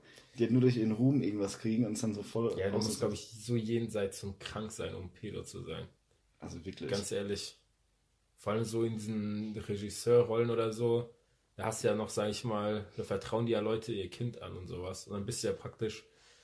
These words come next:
Speaker 2: auch so ein bisschen Ziehvater oder was auch immer.
Speaker 1: Ja.
Speaker 2: Und dann nutzt du das so aus. Und das ist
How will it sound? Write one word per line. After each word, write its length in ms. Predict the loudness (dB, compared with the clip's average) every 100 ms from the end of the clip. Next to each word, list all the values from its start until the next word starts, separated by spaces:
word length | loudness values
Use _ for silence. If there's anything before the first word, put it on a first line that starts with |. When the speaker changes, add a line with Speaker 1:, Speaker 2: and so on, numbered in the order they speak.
| _
Speaker 2:
auch 100 | -10
so 140 | -2 0
ein 80 | 0
bisschen 640 | 0 2 2 2 -6 -10 _ _ -2
Ziehvater 720 | 0 0 0 0 0 0 0
oder 180 | 2 2
was 160 | 0
auch 120 | -2 0
immer. 260 | 0 2
Speaker 1:
Ja. 180 | 2 0 -6 -20 _ _ _
Speaker 2:
Und 120 | -2 2
dann 180 | 4
nutzt 220 | 4 2 0
du 40 |
das 160 | -2 -2
so 60 | 0
aus. 380 | 2 0 -2 -8
Und 80 | -6
das 200 | -4 -4
ist 400 | -8 -10 -14